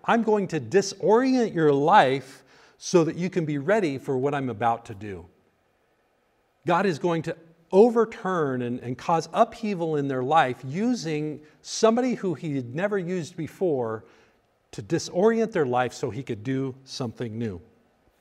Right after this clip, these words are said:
Again, with the prophet Isaiah, God says this, Isaiah forty-three, eighteen through nineteen, "Remember not the former things, nor consider the things of old. Behold, I am doing a new thing.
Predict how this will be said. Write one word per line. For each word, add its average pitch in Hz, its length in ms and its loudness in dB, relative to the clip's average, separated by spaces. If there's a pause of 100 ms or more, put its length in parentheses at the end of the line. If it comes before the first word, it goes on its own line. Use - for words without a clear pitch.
(420)
Again, 139 460 4 (500)
with 127 120 2
the 131 40 0
prophet 151 320 8
Isaiah, 131 420 6
God 127 280 2
says 113 260 -2
this, 131 240 2
Isaiah 127 320 2
forty-three, 127 640 0
eighteen 127 400 -6
through 110 160 -8
nineteen, 107 500 -6 (960)
"Remember 151 420 4
not 151 300 8
the 151 100 0
former 143 400 0
things, 120 320 -4
nor 139 200 2
consider 139 440 2
the 120 140 -2
things 135 300 -4
of 113 100 -4
old. 135 300 4 (340)
Behold, 139 480 4
I 170 160 4
am 190 160 2
doing 151 240 2
a 151 60 2
new 165 340 2
thing. 113 340 -8